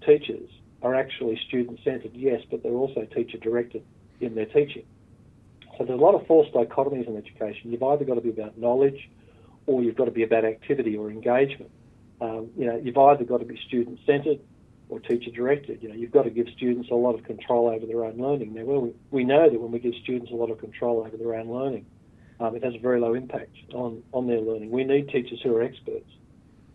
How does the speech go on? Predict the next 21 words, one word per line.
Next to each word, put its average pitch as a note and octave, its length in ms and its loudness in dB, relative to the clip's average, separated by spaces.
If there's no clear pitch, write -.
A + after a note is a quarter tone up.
Um, A2 240 -4
so B2 160 6
part D3 320 6
of, G2+ 140 -2
uh, A2 160 -6
this A#2+ 160 -10
business - 340 -4
of, A2+ 160 -6
of A#2+ 120 -4
writing A2+ 220 2
this A2 140 -10
book D3 260 8
is A#2+ 160 0
to A#2 120 -2
assist - 380 -4
people A2+ 380 -2
to B2+ 100 -2
become, A#2+ 400 0
if A2+ 160 -4
you B2 80 -2
like, A#2 240 -4